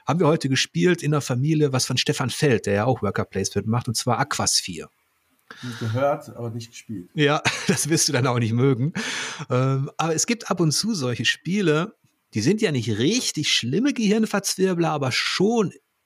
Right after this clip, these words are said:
Speaker 1: insofern, als dass du sehr effizient Züge machen musst. Und, ähm, manchmal mag ich das, manchmal finde ich's auch schrecklich. Ich kann auch nicht sagen,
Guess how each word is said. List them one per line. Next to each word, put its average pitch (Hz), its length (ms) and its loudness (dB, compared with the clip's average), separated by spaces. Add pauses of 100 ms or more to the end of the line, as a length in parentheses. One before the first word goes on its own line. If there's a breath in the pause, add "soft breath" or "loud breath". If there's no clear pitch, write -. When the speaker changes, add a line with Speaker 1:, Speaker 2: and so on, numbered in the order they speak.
(320)
Speaker 1:
insofern, 151 680 0 (360)
als 135 220 0
dass 139 160 0
du 135 80 0
sehr 120 440 2
effizient 123 600 -2
Züge 107 300 -2
machen 90 220 -10
musst. - 260 -12 (960 loud breath)
Und, 110 460 -4
ähm, 101 440 -6
manchmal 147 380 2
mag 143 320 0
ich - 140 -12
das, - 200 -6
manchmal 190 300 0
finde 202 180 0
ich's - 80 -4
auch 170 100 -2
schrecklich. - 480 -2
Ich - 160 -4
kann 180 160 0
auch 180 100 4
nicht 170 220 2
sagen, 147 480 0